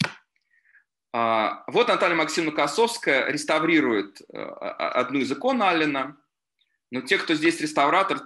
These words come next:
ну, <laughs> да, сядьте лучше, конечно, тут так,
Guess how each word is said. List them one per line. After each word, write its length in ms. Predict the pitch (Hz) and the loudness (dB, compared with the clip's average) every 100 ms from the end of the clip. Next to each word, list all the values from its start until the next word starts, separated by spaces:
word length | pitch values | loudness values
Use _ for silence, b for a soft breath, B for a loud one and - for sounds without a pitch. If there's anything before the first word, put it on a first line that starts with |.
| - | -14
ну, 260 | - 131 143 143 B | -12 -8 -6 -8 B
<laughs> 220 | B B | B B
да, 260 | 147 139 147 | -8 -4 -4
сядьте 500 | - 185 180 - 160 | 0 0 0 0 -2
лучше, 460 | 165 233 - 175 143 | 0 0 -2 -2 0
конечно, 560 | 143 151 156 - - - | 0 0 -2 -4 -12 -10
тут 160 | 135 - _ | -12 -14 _
так, 100 | 170 | -12